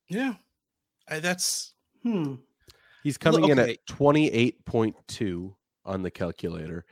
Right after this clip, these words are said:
Speaker 3: and the one oh three is, like, twenty-seven point, you know, so it's between the one oh two, one oh three.
Speaker 1: Like you were saying before,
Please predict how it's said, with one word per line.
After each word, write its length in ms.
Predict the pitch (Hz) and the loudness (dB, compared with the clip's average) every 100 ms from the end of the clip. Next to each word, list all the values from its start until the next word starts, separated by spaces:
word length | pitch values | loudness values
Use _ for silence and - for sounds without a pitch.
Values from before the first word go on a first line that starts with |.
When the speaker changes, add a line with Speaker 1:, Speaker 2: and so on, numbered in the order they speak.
| - | 0
Speaker 3:
and 140 | 120 | 2
the 80 | 127 | 4
one 160 | 117 120 | 6 6
oh 120 | 110 | 2
three 260 | - 107 | 0 -4
is, 100 | 101 | -4
like, 160 | 98 87 | -4 -8
twenty-seven 920 | - 113 110 101 - 98 95 95 90 82 | -8 -4 -4 -4 -4 -2 -2 -2 -6 -8
point, 420 | - 95 87 - _ _ _ _ _ _ _ _ _ | -6 -4 -4 -8 _ _ _ _ _ _ _ _ _
you 160 | - 90 | -8 -6
know, 140 | 82 - | -6 -6
so 120 | 131 | 0
it's 200 | 151 113 | 2 2
between 340 | 120 120 143 120 | -2 -4 0 0
the 80 | |
one 160 | 98 101 | 0 0
oh 60 | 101 | -2
two, 220 | - 101 | -2 -2
one 180 | 92 90 | 0 -2
oh 80 | |
three. 300 | 87 - - - _ _ _ _ _ - | -6 -10 -16 -18 _ _ _ _ _ -10
Speaker 1:
Like 200 | 151 151 | -8 -2
you 100 | 185 | -2
were 80 | |
saying 340 | 170 208 196 208 | -2 -2 -2 -2
before, 640 | 156 - 135 120 104 95 | -4 -4 -2 0 -2 -4